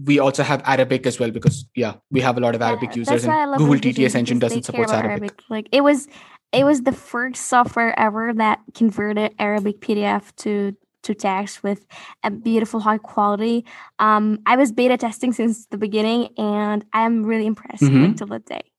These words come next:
Speaker 2: So good job.
Speaker 1: No, I'm, I'm, I'm glad that is the case. And yeah, like, we, I mean, regardless of Arabic or, or whatever, we, we've always actually wanted to support, uh, as many languages as possible. And because we, we just felt that, yeah,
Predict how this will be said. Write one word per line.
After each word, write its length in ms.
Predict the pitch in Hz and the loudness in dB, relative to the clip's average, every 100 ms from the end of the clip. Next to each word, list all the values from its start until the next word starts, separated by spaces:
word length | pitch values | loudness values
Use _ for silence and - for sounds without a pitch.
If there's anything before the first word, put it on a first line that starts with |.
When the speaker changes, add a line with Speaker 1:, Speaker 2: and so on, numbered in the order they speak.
| _ | _
Speaker 2:
So 500 | - 220 208 202 202 - 220 | -2 0 0 -2 -8 -12 -10
good 80 | |
job. 180 | 208 - - _ _ _ _ _ _ _ _ _ _ _ _ _ - - | -8 -10 -12 _ _ _ _ _ _ _ _ _ _ _ _ _ -18 -2
Speaker 1:
No, 160 | 330 294 - | 0 0 -2
I'm, 180 | 170 160 160 | -4 -2 0
I'm, 240 | 156 156 | 0 0
I'm 140 | 151 | 0
glad 260 | 139 156 156 | 2 2 2
that 140 | 147 | 0
is 100 | 143 | -2
the 60 | 147 | -4
case. 240 | 160 156 | -4 -4
And 120 | 156 143 | -2 2
yeah, 140 | 196 | 2
like, 180 | 151 131 | 2 0
we, 320 | 143 151 151 - - - - | 2 2 0 -12 -18 -12 0
I 80 | 156 | 2
mean, 320 | 170 165 _ - 143 | 2 -2 _ -18 -6
regardless 400 | 143 160 170 156 | 0 2 2 0
of 40 | |
Arabic 400 | 139 143 151 160 | 2 2 2 0
or, 160 | 147 135 143 | 0 -2 -2
or 80 | |
whatever, 300 | 127 180 143 | 0 2 2
we, 180 | 131 135 | 0 0
we've 220 | 131 139 | 0 2
always 320 | 135 139 151 143 | 2 2 2 2
actually 300 | 131 - 135 | -2 -2 -2
wanted 260 | 131 131 | 0 0
to 100 | 139 | -2
support, 540 | 135 131 - 131 127 - _ - _ | -4 -4 -2 -2 -2 -14 _ -20 _
uh, 280 | 135 127 120 - | 0 2 2 2
as 200 | 131 131 | 0 2
many 280 | 135 135 135 | 2 4 4
languages 500 | 127 123 127 127 127 | 2 0 -4 -6 -8
as 100 | - | -6
possible. 540 | 127 131 131 120 117 - - | -4 -4 -4 -8 -8 -14 -12
And 240 | 120 113 | -10 -8
because 260 | 123 131 127 | -2 -2 2
we, 280 | 135 131 139 | 0 0 -2
we 100 | 147 | 0
just 200 | 151 - | 0 0
felt 200 | 143 139 | 0 2
that, 180 | 139 147 | 0 2
yeah, 240 | 139 | 2